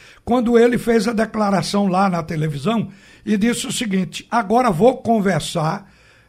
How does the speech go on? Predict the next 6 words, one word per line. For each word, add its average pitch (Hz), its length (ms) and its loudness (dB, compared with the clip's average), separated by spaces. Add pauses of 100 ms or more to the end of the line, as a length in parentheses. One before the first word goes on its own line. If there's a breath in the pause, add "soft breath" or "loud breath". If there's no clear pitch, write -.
(120 soft breath)
com 156 880 -2
o 175 120 -8
presidente, 202 640 -2
mas 214 220 -2
eu 247 120 2
acredito 240 880 -4